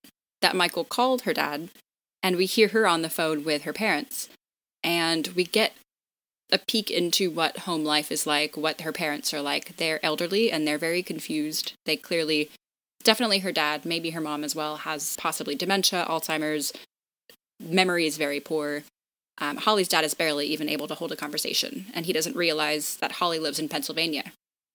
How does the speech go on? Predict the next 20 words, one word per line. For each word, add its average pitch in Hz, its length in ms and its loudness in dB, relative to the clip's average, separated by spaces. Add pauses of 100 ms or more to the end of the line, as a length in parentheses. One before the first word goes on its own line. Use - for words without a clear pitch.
(180)
not 156 180 0
Colorado, 147 520 -2
where 156 180 0
they 151 120 2
are. 151 200 -2
So 160 320 2 (460)
she's 196 680 4
feeling 208 480 4
this 160 480 0 (120)
obligation, 160 880 2 (300)
um, 143 340 0 (140)
to - 180 2
maybe 147 540 2 (540)
take - 180 2
care - 180 4
of - 60 -4
her 151 100 -2
parents 139 360 -4
a 156 60 -6
bit 143 240 -2